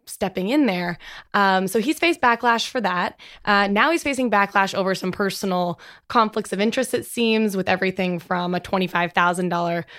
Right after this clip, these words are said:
phone booth to renting a room in Washington, D C, tied to an energy lobbyist, first-class travel, security expenses. So that's obviously now triggered up quite the media storm. He's, uh, also, it's also triggered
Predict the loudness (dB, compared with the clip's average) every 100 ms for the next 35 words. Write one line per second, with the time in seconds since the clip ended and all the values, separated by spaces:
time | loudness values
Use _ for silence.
0 | -20 -20 0 2 4 2 2 4 2 0
1 | -10 -6 0 0 0 -2 0 0 0 2
2 | 0 -2 -4 -2 -2 -2 -6 -4 0 0
3 | 0 -2 0 -4 -2 0 0 2 2 2
4 | 2 0 0 -2 -12 -20 _ -2 -2 -2
5 | -2 -2 -6 2 2 4 0 -4 -6 0
6 | 0 0 -4 -4 -2 -2 0 0 0 -4
7 | -16 -20 -20 -20 -20 _ -4 2 4 4
8 | 2 0 0 2 4 4 2 0 0 4
9 | 4 2 0 0 2 2 2 0 0 2
10 | 4 4 2 2 2 4 2 2 0 0
11 | 0 0 -2 0 2 0 0 -2 2 2
12 | 2